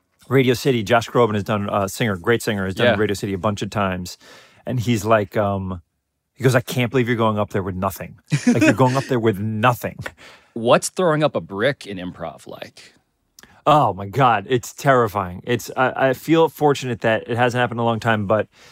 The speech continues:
Speaker 1: if you have a scene that's going poorly and you can't get out of it, like, it's just, there's, nobody's really, like, back in the day, man, it would happen all the time. We'd be in a scene, the audience isn't laughing. We're, it just feels like work. It feels like hard work. You're just, like, trying to find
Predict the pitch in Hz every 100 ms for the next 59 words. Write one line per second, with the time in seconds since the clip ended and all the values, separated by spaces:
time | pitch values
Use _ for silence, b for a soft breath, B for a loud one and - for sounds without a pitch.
0 | B 120 117 135 202 196 170 - 127 135
1 | 113 - 120 110 - 117 117 127 151 156
2 | b b 131 123 117 - - 147 151 -
3 | 139 - 110 131 147 160 123 113 120 -
4 | 143 135 - 131 117 - b b b -
5 | 127 151 165 156 113 131 120 104 107 -
6 | 120 - 139 147 147 123 113 117 113 107
7 | 104 110 113 117 117 - 135 135 117 120
8 | 107 127 147 120 135 123 123 120 b b
9 | - 123 127 147 147 147 135 110 113 123
10 | 123 131 123 123 - b - 135 107 107
11 | 147 156 143 185 156 123 98 117 113 -
12 | - - _ _ - 156 139 - - 139
13 | 143 127 117 117 - 147 151 - 120 -
14 | - 180 196 170 131 113 110